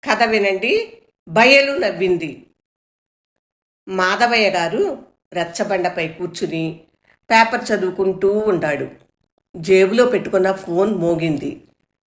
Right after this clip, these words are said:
అక్క చేసి ఉంటది అనుకుంటూ పచ్చ బటన్ నొక్కి చెవికాడ పెట్టుకున్నాడు. "మాధవా, నాస్తా చేసావా? కాఫీ తాగావా? రాజ్యం పెట్టిందా హోటల్కి పోయి తిన్నావా?"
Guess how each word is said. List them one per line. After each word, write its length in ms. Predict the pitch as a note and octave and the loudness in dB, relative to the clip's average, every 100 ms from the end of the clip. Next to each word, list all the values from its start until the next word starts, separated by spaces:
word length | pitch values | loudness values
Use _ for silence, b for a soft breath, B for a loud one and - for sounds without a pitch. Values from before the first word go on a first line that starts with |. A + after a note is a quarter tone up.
| _ - | _ -16
అక్క 340 | D#3+ - G#3+ C#4 | -16 0 0 2
చేసి 220 | C4 B3 | 0 0
ఉంటది 600 | A3+ G#3+ G3 F#3+ D#3 - - _ _ E3+ | -4 -2 -2 -2 -2 -8 -20 _ _ -6
అనుకుంటూ 640 | E3 F3+ E3 F4+ A4 E4+ - _ _ _ _ F#3 | -4 -4 -2 0 0 -2 -8 _ _ _ _ -2
పచ్చ 340 | - - - | 0 0 2
బటన్ 320 | G3 - E3+ | 2 0 0
నొక్కి 540 | E3+ E3 D4+ A#4 - - - _ _ D#4 | -2 -2 2 2 0 -8 -20 _ _ 2
చెవికాడ 500 | D4 B3+ G#3+ F#3 G3 | 2 4 4 4 2
పెట్టుకున్నాడు. 720 | F3+ - E3 D3+ D3 C#3+ F#4 - _ _ _ _ _ _ _ _ F3 | -2 -4 -6 -6 -6 -6 -8 -10 _ _ _ _ _ _ _ _ -4
"మాధవా, 760 | E3 D3 D#3 D#3 D3 F#3 E4+ F#4+ - _ _ _ _ _ | -2 -2 -2 2 4 4 2 0 -12 _ _ _ _ _
నాస్తా 500 | E3 D#3 E3 C4 C#4 C4+ | -2 -2 0 2 2 2
చేసావా? 720 | A3 A#3 A3+ G#3+ A#3 G#4 A#4+ - - _ _ _ _ _ | 0 0 0 2 4 2 0 -8 -20 _ _ _ _ _
కాఫీ 360 | F#3 F#3 C4 C#4 | -2 0 0 0
తాగావా? 760 | B3 G#3 B3+ A#3+ G#3+ A#3+ G#4 A4 - _ _ _ _ - | 2 2 2 2 2 2 0 -4 -12 _ _ _ _ -4
రాజ్యం 480 | F3+ F3 F#3+ D4 C#4+ | 0 2 4 4 4
పెట్టిందా 560 | C#4+ - C4 B3+ D4 | 2 2 0 4 4
హోటల్కి 460 | F#4+ C#4+ C#4 C#4+ D4 | 4 2 2 0 -2
పోయి 240 | C#4 C4+ | 2 2
తిన్నావా?" 840 | C4+ C4 B3+ B3 B3 B3 B3 B3 | 2 0 2 2 2 4 2 0